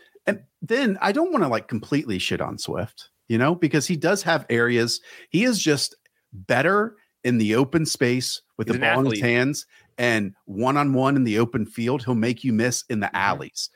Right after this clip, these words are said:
Speaker 1: Like, this is
Speaker 2: Yeah.
Speaker 1: why always his missed tackles forced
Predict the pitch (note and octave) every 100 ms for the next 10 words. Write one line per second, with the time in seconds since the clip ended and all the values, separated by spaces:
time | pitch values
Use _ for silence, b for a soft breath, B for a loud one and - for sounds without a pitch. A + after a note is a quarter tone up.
0 | b - G#2 D3 E3+ C#3+ G2 A2+ A#2+ A#2
1 | A2 A2 b _ - C3 G#3 C4 E3+ F#2
2 | F2+ F#2+ - _ _ A#2+ A#2 C#3 - C#3+
3 | C#3 B2 A2 - A2 D3+ D#3+ -